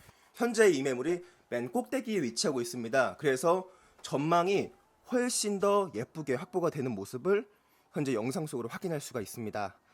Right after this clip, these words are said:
이웃한 주택들이 내려다 보이고요. 그리고 저 멀리 나무숲과 횡성 산들의 모습이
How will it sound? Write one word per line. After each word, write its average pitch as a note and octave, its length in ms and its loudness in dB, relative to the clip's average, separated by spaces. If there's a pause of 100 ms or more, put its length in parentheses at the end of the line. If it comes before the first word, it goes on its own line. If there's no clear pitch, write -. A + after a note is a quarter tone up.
(380)
이웃한 G3+ 460 0
주택들이 E3+ 800 -4
내려다 D3 420 6
보이고요. A#2 680 0 (400)
그리고 F3+ 460 0
저 D3 320 0
멀리 A2+ 460 0
나무숲과 E3 760 -2
횡성 F#3+ 300 -2
산들의 F#3 420 -2
모습이 C#3 520 -2